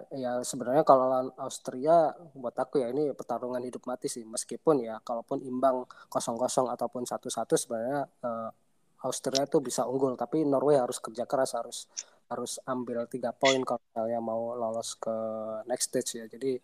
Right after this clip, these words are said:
Norway harus ini sih bisa ngalahin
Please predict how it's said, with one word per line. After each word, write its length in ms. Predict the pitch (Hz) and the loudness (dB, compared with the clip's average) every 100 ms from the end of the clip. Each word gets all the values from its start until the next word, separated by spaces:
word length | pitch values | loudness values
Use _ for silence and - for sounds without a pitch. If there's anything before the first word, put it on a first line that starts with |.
| - - - _ | -10 -20 -20 _
Norway 320 | 123 127 139 | 0 4 6
harus 400 | 117 120 117 - - | 6 0 -4 -6 -4
ini 200 | 143 143 | 2 2
sih 160 | 135 131 131 _ | 2 -2 -6 _
bisa 560 | 127 - 117 113 110 113 | -8 -4 -2 -2 -4 -2
ngalahin 400 | 117 120 127 | 2 2 2